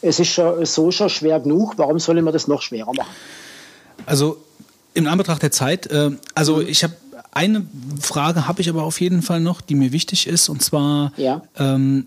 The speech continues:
Speaker 2: da du ja jetzt ein Spätblinder bist, also den Terminus habe ich ja gerade erst gelernt,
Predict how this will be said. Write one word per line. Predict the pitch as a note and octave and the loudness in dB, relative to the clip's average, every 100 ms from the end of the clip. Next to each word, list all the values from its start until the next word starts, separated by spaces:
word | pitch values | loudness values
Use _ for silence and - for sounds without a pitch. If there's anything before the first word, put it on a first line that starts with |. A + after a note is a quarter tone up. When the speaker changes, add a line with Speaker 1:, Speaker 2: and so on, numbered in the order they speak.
| - | -6
Speaker 2:
da | D3 D3 D3+ | -4 0 0
du | D3 E3 | 0 0
ja | E3 | 2
jetzt | D#3+ D3+ D#3+ - | 2 2 0 -2
ein | D3 C3+ C3 | 0 2 0
Spätblinder | - C#3+ F3+ - C#3+ C3 B2 | -2 0 0 0 2 2 2
bist, | C#3+ A3 - | 0 0 0
also | C3+ B2+ | 0 2
den | C3 | 0
Terminus | C#3 C3+ C#3 C3+ | 2 2 2 0
habe | C#3 C3 | -2 -2
ich | |
ja | C3 | -2
gerade | A2+ A#2 | -2 -2
erst | G#2+ A#2 | -2 -4
gelernt, | - A2 C#3 G#3 | -4 0 2 2